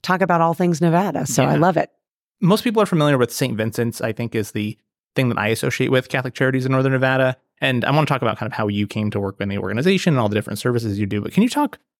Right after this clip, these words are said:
Speaker 2: just initially about what Catholic Charities of Northern Nevada is, like, the organization itself?
Speaker 1: So we are the largest sort of non-governmental provider of human services in our community. And that's in breadth and depth of services, as well as the geography that we cover. So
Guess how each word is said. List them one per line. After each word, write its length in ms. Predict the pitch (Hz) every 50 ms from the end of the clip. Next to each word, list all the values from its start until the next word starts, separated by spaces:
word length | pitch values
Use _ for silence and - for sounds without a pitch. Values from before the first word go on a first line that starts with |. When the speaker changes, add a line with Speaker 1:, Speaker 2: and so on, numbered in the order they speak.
| _ _ _ -
Speaker 2:
just 240 | - 156 - - _ _ -
initially 420 | - 120 113 107 - - 131 120
about 220 | 107 110 104 104
what 260 | 110 120 123 - - _ _
Catholic 300 | - 127 117 - 113 104
Charities 360 | - 117 110 110 107 107 101
of 80 | 107 104
Northern 280 | 110 104 101 104 104 101
Nevada 520 | 98 98 98 98 98 101 98 101 104 - - _ _
is, 320 | - 147 143 107 80 107 107
like, 140 | 101 101
the 60 | - -
organization 560 | 107 104 110 107 101 104 101 - - 120 101
itself? 420 | 98 - 95 101 - - - _ _ _ _ _ _ _ _ _ _ _
Speaker 1:
So 200 | - - 240 233
we 420 | 226 226 247 269 330 359 370 381 381
are 480 | 240 190 170 165 165 165 165 170 165 156
the 440 | - 185 170 156 147 143 139 139 - - _ 170
largest 720 | 151 160 170 185 208 220 180 208 208 196 - - - -
sort 160 | - 175 156
of 120 | 160 131 135
non-governmental 1160 | 160 156 156 160 165 170 170 160 170 160 139 156 147 151 151 151 151 - - 156 143 135 131
provider 580 | - - 170 147 131 147 143 143 135 143 139
of 100 | 139 135
human 320 | - - 170 160 156 147 143
services 520 | - 151 143 131 135 127 - 139 123 -
in 100 | 131 123
our 80 | 120 120
community. 580 | - - 135 127 123 123 240 277 226 135 120 - _ _ _ _ _ _ -
And 140 | 175 180 208
that's 200 | 226 247 - -
in 100 | 220 180
breadth 380 | - 175 160 160 170 - - - -
and 160 | 170 160 143
depth 240 | 147 139 - - -
of 140 | 165 143
services, 680 | - - 156 147 147 170 180 - - 220 220 220 196 -
as 220 | - 165 151 -
well 220 | 151 151 147 147 151
as 100 | 151 -
the 100 | 156 143
geography 600 | 131 143 143 139 139 147 147 160 143 - 156 147
that 120 | 143 135
we 120 | - 139 -
cover. 380 | - 139 135 123 147 - -
So 300 | - - 160 151 147 139